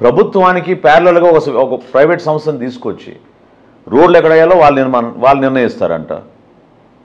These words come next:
ఏ ప్రాంతంలో పర్యటించాలో వాళ్ళు నిర్ణయిస్తారంట. ఇంక, ఇంకేముంది దాంట్లో ప్రజాస్వామ్యం? ఎవరికి దమ్ము, ఎవరికి కావాలి? మీ, మీకు దమ్ము లేదు కాబట్టి ఈ వ్యవస్థ అంతా ఈ విధంగా నిర్వీర్యం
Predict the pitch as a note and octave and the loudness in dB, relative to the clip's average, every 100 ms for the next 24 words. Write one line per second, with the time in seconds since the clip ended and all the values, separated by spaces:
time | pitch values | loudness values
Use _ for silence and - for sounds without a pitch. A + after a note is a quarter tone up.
0 | _ _ F#2 D3 E3 E3 D#3+ E3 D#3 D#3 | _ _ -2 -2 2 2 2 0 0 0
1 | D#3 D#3 D#3+ E3+ D3+ B2 G#2+ G2 F#2+ F#2 | 0 -2 0 2 2 0 -4 -4 -6 -6
2 | E2 D#2 D#2 F2+ - _ _ _ _ _ | -8 -8 -12 -14 -20 _ _ _ _ _
3 | _ _ - D3 E3+ D3 F3 G#3+ G3+ F#3+ | _ _ -18 -12 -10 -4 -2 0 -2 -2
4 | E3 E3+ F3 F3 F3 F#3+ - _ _ _ | -2 0 -2 -2 -10 -10 -20 _ _ _
5 | _ _ _ _ _ _ _ _ _ _ | _ _ _ _ _ _ _ _ _ _
6 | _ _ _ _ _ _ _ _ _ _ | _ _ _ _ _ _ _ _ _ _
7 | _ F2 A#2+ A3 F#3+ F#2+ A2+ E3+ D#3+ F3 | _ -2 0 0 -2 -4 -4 0 0 2
8 | F3 A#3 B2+ A2+ F#3 F3+ A#2 F3+ F#3+ A#2+ | 0 0 0 -2 -2 -4 -4 -2 -4 -2
9 | G#2 C#3 G3 F#3 E3 D3+ D3+ F3+ C#3+ C#3 | -2 0 0 2 4 2 2 -2 -2 0
10 | D3+ - D#3 D#3 E3+ C#3 C#3 C#3 C#3 A2+ | 0 -2 -4 -4 -4 -4 -4 -6 -6 -4
11 | A#2+ D3+ | -4 -2